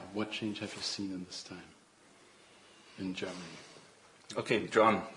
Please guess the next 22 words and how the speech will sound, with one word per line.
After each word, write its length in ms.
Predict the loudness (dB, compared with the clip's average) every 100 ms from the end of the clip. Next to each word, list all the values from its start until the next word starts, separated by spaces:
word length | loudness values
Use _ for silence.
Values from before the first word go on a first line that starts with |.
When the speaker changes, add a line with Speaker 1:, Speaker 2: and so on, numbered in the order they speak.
| 0
Speaker 2:
du 100 | 6
bist 320 | 8 10 8
vor 220 | 10 10
fünfunddreißig 840 | 12 12 12 12 12 12 12 12
Jahren 460 | 12 12 12 12 8 4 -6 -8 -12 0 12
hier 160 | 12
in 80 | 12
Deutschland 480 | 12 12 12 12 12
gewesen, 580 | 12 12 12 12 8 4 -2 -16 -4
zum 180 | 4 12
letzten 340 | 12 12 10
Mal. 440 | 12 12 12 12 10 -4 2
Jetzt 260 | 6 6 6
bist 180 | 4 4
du 100 | 4
wieder 200 | 8 8
hier. 400 | 12 12 12 10 -4 -10 -14 -18 -14 6
Welche 480 | 12 12 12 12 12 12 10
Veränderungen 640 | 12 12 12 12 12 12
sind 220 | 8 10
dir 100 | 12
aufgefallen? 640 | 12 12 10 8 6 4